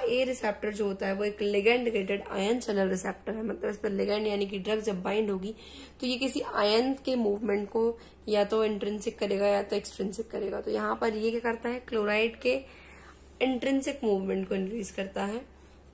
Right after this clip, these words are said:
अब सवाल ये है कि ये किस type का होता है, किस shape का होता है? तो ये जो है रोजेट type की shape का होता है, जैसा कि आपको दिख रही है, पांच petal type की होती है।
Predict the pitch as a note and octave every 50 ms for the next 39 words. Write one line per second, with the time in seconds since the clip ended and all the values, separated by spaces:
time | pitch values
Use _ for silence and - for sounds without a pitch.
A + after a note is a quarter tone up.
0 | - G#3+ - A3+ G#3+ G#3+ A#3+ - - C4 A#3+ A#3+ B3 C4 C4+ B3+ A#3 A3+ A3+ A3
1 | G#3 G3 G3+ A3 A#3+ - - - - - - - - C#4 B3+ C4 C4+ C#4+ D#4 F4
2 | - - - - - - - - - - - - - - - A#3 A#3 C4+ C#4+ C#4+
3 | - - - D4+ D4+ - - - B3+ G#3 G#3 G#3+ G#3 - - A#3+ A3 G#3 G3+ G3+
4 | A3 A#3 A#3 - - B3 - - - A3+ G3+ G3 - - - F#3+ F#3+ F#3 - -
5 | G3 F#3+ G#3 - - - - - - - - - - A#3+ A3+ A3 B3 C4 C#4 C4
6 | C#4 C#4 C#4 C#4 C4 A#3 A#3 A3+ A3+ A3+ A#3 B3 C4 B3+ - A#3 G#3+ G3+ G3+ -
7 | - G#3 - - G#3 G#3 - - G3 G3 G3 G3 G#3+ G#3+ G#3 G3+ G#3+ G#3+ G#3+ G#3
8 | G3+ - G#3 G3+ G3 G3+ G3+ - G#3+ G3 F#3 G3 G#3+ C4 - - - - - -
9 | - - - - A3+ A3+ A#3+ B3 A#3+ - A3+ G#3 G#3 - A3 A3+ A3+ A3 G#3+ G#3
10 | G3+ - - A3 G#3+ G3+ F#3+ F3+ - - G3+ G#3 A#3 C4